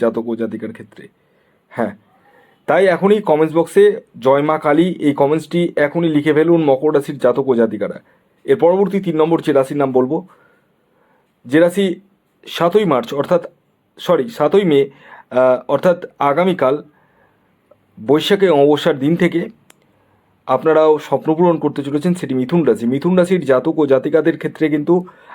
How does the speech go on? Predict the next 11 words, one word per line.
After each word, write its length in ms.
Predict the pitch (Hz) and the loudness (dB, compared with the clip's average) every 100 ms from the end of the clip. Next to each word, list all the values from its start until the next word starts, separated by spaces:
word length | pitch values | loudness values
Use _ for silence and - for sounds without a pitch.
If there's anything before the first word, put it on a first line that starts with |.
| _ | _
আগামীকাল 480 | 139 135 147 151 175 160 151 | 0 0 0 0 0 0 -2
অ-, 140 | 147 _ _ | -6 _ _
থেকে 220 | 156 151 175 156 | -6 0 0 0
অতীব 260 | 147 160 170 151 | -4 -2 0 0
মাত্রায় 260 | 135 147 147 | 0 -2 -4
শুভ 120 | 151 160 147 | 0 0 0
টানা 240 | 147 139 139 | 0 -2 -2
কুড়ি 240 | 139 147 | -2 -2
দিন, 160 | 117 - - _ - - - | -4 -8 -12 _ -20 -16 -2
অর্থাৎ 320 | 135 131 185 175 147 | 0 2 0 0 -4
আপনাদের 380 | 143 165 175 | 0 0 2